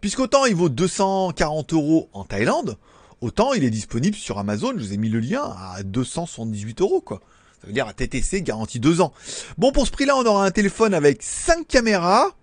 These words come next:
dont une caméra frontale, enfin, quatre caméras à l'arrière, une caméra frontale, une batterie de quatre mille milliampères, un écran de six virgule cinq pouces, super amoled avec le in-display, c'est-à-dire que lecteur d'empreinte digitale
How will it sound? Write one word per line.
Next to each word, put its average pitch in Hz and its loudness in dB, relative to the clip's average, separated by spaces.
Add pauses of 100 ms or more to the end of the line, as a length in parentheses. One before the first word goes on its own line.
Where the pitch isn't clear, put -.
(180)
dont 127 -2
une 160 -2
caméra 170 0
frontale, 160 0 (100)
enfin, 110 -2 (160)
quatre 202 4
caméras 170 4
à 165 6
l'arrière, 160 4
une 135 -2
caméra 127 2
frontale, 208 0
une 185 0
batterie 160 0
de 127 2
quatre - -2
mille 143 -4
milliampères, 160 2 (500)
un 135 2
écran 147 2
de 135 2
six 214 -2
virgule 165 4
cinq 156 0
pouces, - -4
super 208 -2
amoled 160 2
avec 127 2
le 123 -8
in-display, 151 -6
c'est-à-dire 98 -12
que - -10
lecteur 113 -8
d'empreinte 113 -10
digitale 117 -4